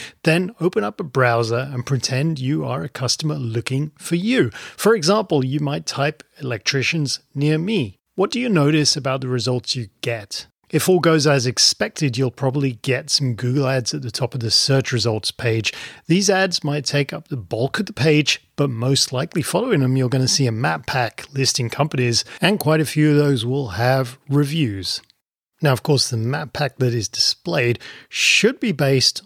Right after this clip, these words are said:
on the geographic location of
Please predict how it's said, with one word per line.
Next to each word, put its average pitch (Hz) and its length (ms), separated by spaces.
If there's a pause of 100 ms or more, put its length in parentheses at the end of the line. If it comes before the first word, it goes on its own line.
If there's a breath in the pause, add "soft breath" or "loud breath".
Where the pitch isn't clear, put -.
on 135 160
the 123 100
geographic 131 640
location 123 840
of 120 340